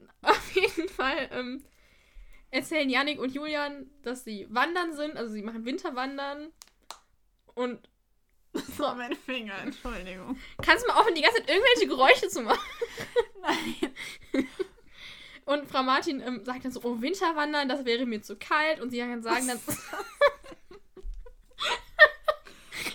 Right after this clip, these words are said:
Speaker 1: Entschuldigung.
Speaker 2: Mir klebt hier irgend so ein Bommel an meinem Pulli, der auf Miris Schreibtisch lag. Ich war grad etwas verwirrt.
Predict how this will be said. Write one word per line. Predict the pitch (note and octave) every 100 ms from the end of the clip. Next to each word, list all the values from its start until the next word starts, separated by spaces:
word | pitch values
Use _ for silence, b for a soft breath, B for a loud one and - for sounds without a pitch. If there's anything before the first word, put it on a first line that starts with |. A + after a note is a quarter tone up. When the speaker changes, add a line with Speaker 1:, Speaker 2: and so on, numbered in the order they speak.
| -
Speaker 1:
Entschuldigung. | F4 - D#4 B3+ A3+ A3+ A#3+ A#3+ -
Speaker 2:
Mir | C4+ C#4
klebt | F4 C4+ C#4
hier | F#4 A3+
irgend | A#3+ C#4
so | C#4
ein | C#4 - -
Bommel | C4 C#4+ C#4+ A#3
an | A#3 A#3+
meinem | A#3+ B3
Pulli, | C4+ D#4 B3 A3+
der | A#3
auf | A3+
Miris | A#3+ A#3+ A#3+ B3
Schreibtisch | - G#3+ A3 B3+ -
lag. | G#3 G#3 G#3+
Ich | -
war | A3
grad | G#3+ G3+
etwas | G#3+ A3 G#3+
verwirrt. | G#3+ G#3 G3+ G#3